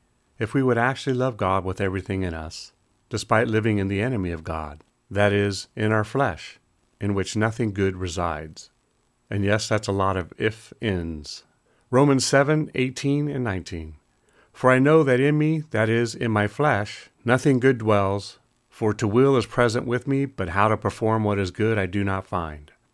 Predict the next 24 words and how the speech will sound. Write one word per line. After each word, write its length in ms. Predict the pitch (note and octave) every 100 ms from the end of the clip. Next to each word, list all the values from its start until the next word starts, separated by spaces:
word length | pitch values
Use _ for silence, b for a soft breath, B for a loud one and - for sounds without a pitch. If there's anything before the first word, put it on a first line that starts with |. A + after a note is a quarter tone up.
| _
For 160 | -
the 100 | G2+
good 240 | F2+ A#2 A2+
that 120 | A2
I 80 | G#2+
will 280 | G2+ C3+ D3+
to 140 | A2+
do, 400 | F#2 F#2 F#2+ A2+
I 100 | C3+
do 160 | G2 G#2+
not 220 | A#2 A#2+
do, 260 | C3 C#3 E2+
but 140 | F2
the 140 | - -
evil 280 | B2+ D3 B2
that 140 | F#2
I 60 | F2+
will 220 | F2+ F#2+
not 280 | G2 D3+ -
to 100 | G2
do, 360 | F2 F2 E2+ F#2 _ _ -
that 300 | F#2+ F#2 F2+
I 100 | -
practice." 640 | E2+ F2+ E2+ - - -